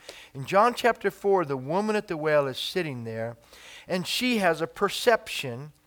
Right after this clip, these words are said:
and a perspective about Jews and about relationships. Look at it.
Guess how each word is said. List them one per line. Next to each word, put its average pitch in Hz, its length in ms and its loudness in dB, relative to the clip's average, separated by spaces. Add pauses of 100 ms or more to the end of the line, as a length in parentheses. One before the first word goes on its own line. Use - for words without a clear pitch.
(200)
and 180 140 2
a 175 40 0
perspective 175 840 -2
about 143 480 2
Jews 135 560 -10 (1400)
and 147 140 -8
about 135 260 0
relationships. 156 1040 -4 (1800)
Look 170 340 2
at 110 220 -6
it. - 80 -20